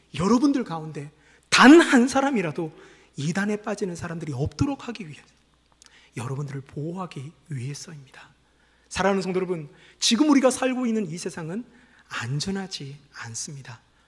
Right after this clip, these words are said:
악한 이단들의 미혹이 판을 치는 세상 속에서 우리가 지금 한가운데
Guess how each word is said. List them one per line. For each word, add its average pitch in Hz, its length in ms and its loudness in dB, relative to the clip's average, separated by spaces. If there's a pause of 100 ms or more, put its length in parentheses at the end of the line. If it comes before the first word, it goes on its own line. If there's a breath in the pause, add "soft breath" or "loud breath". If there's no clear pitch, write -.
(160)
악한 160 300 -8
이단들의 165 400 -8
미혹이 160 540 -10 (240 soft breath)
판을 359 340 2
치는 254 240 2
세상 233 280 4
속에서 208 540 -2 (280 loud breath)
우리가 143 240 -8
지금 147 360 -12
한가운데 170 960 -4